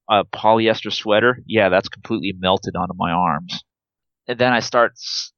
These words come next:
have this horrendous smell. And I, and I kinda thought I just ran through a muddy cornfield, and sometimes farmers let their cattle graze those corn stalks. So either I'm covered in cow manure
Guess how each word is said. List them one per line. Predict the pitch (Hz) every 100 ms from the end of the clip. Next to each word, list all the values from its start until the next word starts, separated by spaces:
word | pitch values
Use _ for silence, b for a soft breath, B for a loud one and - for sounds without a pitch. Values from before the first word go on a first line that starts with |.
| _ -
have | 107 107
this | 95
horrendous | - 107 104 110 95
smell. | - - 101 123 76 - _
And | 113
I, | 110 104 -
and |
I | 110
kinda | 104 190 202 -
thought | 127 120 123 _ B B B _ _ _ _ _ _ _ _ _ _
I | 113
just | 127 -
ran | 123 123 127
through | 117 107
a |
muddy | 101 107 104
cornfield, | - 131 151 - 101 90 90 92 - _ _ -
and | 107 107
sometimes | - 160 156 110
farmers | - 123 135 104 101 -
let | - 107 -
their | 95
cattle | - 123 120 76 - _ -
graze | - 107 101 98 95
those | 98 92
corn | - 123 143
stalks. | - 69 69 - - _ _ _ _ _ _
So | - 131 113 107 101 - 123
either | 123 117 117
I'm | - 110
covered | - 127 127 120 -
in | 107 104 101 -
cow | - 120
manure | 127 104 95 92 101 110